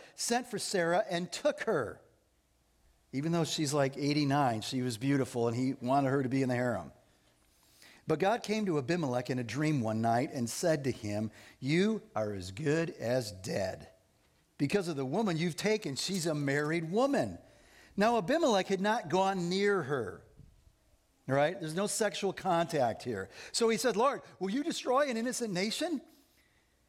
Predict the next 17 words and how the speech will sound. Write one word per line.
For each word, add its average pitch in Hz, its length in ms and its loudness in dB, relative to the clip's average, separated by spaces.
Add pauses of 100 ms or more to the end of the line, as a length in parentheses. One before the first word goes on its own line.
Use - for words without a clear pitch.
(200)
Did 294 160 2
he 320 140 4
not 269 240 2
say 254 260 2
to 277 80 0
me, 294 140 0
'She's 254 260 -2
my 226 140 2
sister'? 240 500 0
And 226 220 0
didn't 233 160 0
she 170 200 0
also 190 280 2
say, 139 180 0
'He's 143 180 0
my 190 160 4
brother'? 254 520 2